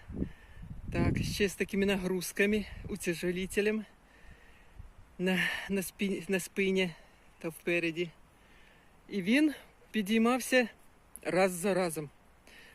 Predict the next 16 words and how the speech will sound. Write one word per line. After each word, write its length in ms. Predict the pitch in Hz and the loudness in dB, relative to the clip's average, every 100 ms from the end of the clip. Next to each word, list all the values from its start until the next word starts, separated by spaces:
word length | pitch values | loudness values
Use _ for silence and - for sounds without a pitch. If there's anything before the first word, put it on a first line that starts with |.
| - | -4
Так 160 | 185 180 | -2 0
майже 460 | 185 226 214 208 | 2 4 4 4
не 200 | 190 185 | 2 2
відпочивав. 600 | 185 - 202 - 175 147 143 | 0 0 -2 -2 0 0 0
Відпочивав, 600 | 175 - 202 202 240 247 | -2 0 0 2 2 2
поки 300 | 214 208 220 | 0 0 0
спускався 840 | - - 214 - 160 135 - 143 - - - - - - - - - - | -4 -4 -4 -2 -2 -2 -4 -8 -10 -20 -20 -20 -20 -20 -20 -20 -18 -10
з 120 | 151 | -8
гори. 420 | 156 175 165 147 143 - - - - - - - | 0 2 2 0 -4 -18 -20 -20 -20 -20 -20 -10
А 140 | - 190 | -2 2
я 460 | 208 254 277 254 | 4 6 6 6
<laughs> 0 | |
запитувала 680 | 254 294 277 262 254 240 233 - - - | 4 6 4 6 6 6 6 2 -12 -16
у 120 | - | -6
себе 420 | 208 - 226 247 214 | 0 6 8 8 6
і, 360 | 190 185 208 | 4 4 2